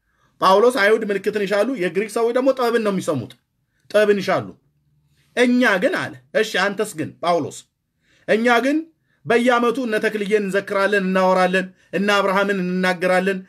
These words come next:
እነ ንጉሥ ዳዊትን ከፊታችን ከኋላችን የነበሩትን አባቶች እነሱን እንናገራለን» አይደለም ያለው። «እኛ ግን» ማንን? «የተሰቀለውን ክርስቶስን እንሰብካለን» ያለው። ይህን የተሰቀለውን ክርስቶስን ከእናቱ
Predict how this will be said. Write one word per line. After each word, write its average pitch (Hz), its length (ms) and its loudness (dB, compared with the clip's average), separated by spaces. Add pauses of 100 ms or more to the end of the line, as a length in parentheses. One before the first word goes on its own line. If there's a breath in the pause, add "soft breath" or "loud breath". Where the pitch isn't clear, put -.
(180 soft breath)
እነ 165 160 0
ንጉሥ 202 280 -2
ዳዊትን 202 340 2
ከፊታችን 190 540 -2
ከኋላችን 185 520 0
የነበሩትን 185 500 -2
አባቶች 180 440 -2 (300 loud breath)
እነሱን 220 380 0
እንናገራለን» 208 680 0
አይደለም 233 360 0
ያለው። 107 260 -8 (500)
«እኛ 254 200 2 (160)
ግን» 175 180 -2 (100)
ማንን? 190 400 -2 (400)
«የተሰቀለውን 247 960 0 (100)
ክርስቶስን 254 600 0 (260)
እንሰብካለን» 226 720 0
ያለው። 135 220 -20 (1300 soft breath)
ይህን 185 280 6
የተሰቀለውን 254 760 2
ክርስቶስን 277 520 0
ከእናቱ 262 420 2